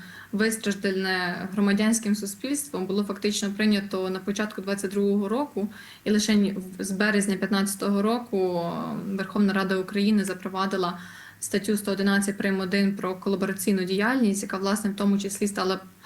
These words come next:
певною із підстав щодо притягнення відповідальності цих трьох людей. А, справа стосується трьох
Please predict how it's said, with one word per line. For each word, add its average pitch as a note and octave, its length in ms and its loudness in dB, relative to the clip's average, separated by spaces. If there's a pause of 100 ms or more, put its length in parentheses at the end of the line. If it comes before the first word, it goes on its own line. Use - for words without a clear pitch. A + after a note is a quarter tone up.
(320)
певною G3 480 4
із G3+ 200 -2
підстав G3+ 560 0
щодо F#3+ 220 -2
притягнення G3 500 2
відповідальності F#3 1200 0
цих F#3 280 -4
трьох F#3+ 280 0
людей. G3+ 460 0 (920)
А, A3 340 4
справа C#4 380 0
стосується A#3 1120 2 (720)
трьох A#3 420 0